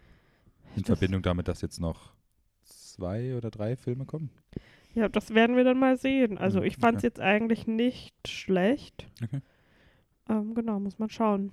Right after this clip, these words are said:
Speaker 1: Ja.
Speaker 2: wie das jetzt weitergeführt wird.
Speaker 1: Ja, ne, ich, äh, frag nur, also alles gut. Ich glaub,
Speaker 2: Mhm.
Speaker 1: der nächste kommt ja auch noch nicht nächstes Jahr, sondern erst zweitausendzwanzig.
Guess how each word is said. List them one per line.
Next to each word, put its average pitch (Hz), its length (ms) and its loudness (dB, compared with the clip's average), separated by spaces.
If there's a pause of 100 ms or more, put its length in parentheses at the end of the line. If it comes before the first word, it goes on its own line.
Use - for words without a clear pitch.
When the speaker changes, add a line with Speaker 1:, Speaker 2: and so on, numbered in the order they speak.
(120)
Speaker 1:
Ja. 120 180 2
Speaker 2:
wie 214 60 0
das 208 160 -4
jetzt 214 140 -6
weitergeführt 202 580 -4
wird. 196 180 -4 (1160)
Speaker 1:
Ja, 165 100 2
ne, 120 160 2
ich, - 180 -6
äh, 110 140 0 (140)
frag 85 260 -4
nur, 71 180 -4
also 82 380 -6 (500)
alles 101 220 -6
gut. - 180 -10
Ich - 100 -10
glaub, 226 140 -4
Speaker 2:
Mhm. - 20 -4
Speaker 1:
der 92 100 2
nächste 101 240 -2
kommt 110 200 -4
ja 98 60 0
auch 87 100 -4
noch 92 120 -4
nicht 92 160 -8
nächstes 104 280 -4
Jahr, 98 120 -2
sondern 90 240 -4
erst 90 360 -8
zweitausendzwanzig. 98 840 -6